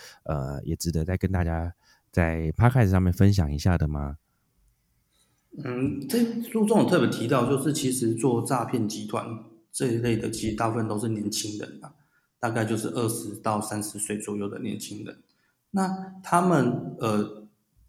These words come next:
Speaker 2: 因为他们前面的组织架构做得完整，所以基本上来讲，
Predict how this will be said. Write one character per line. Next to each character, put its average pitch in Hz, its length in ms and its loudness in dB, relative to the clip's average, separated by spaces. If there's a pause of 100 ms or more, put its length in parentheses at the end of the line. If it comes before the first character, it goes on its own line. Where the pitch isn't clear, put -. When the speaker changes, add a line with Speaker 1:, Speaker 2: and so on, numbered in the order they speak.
Speaker 2:
因 180 100 0
为 202 100 6
他 180 200 4
们 143 160 6
前 - 180 2
面 143 180 6
的 101 640 0
组 104 160 -6
织 127 140 0
架 131 180 4
构 120 200 2
做 127 120 2
得 107 100 4
完 101 260 0
整， - 120 -6 (120)
所 143 160 4
以 117 80 4
基 131 160 2
本 101 120 2
上 104 200 0
来 95 100 -4
讲， - 180 -8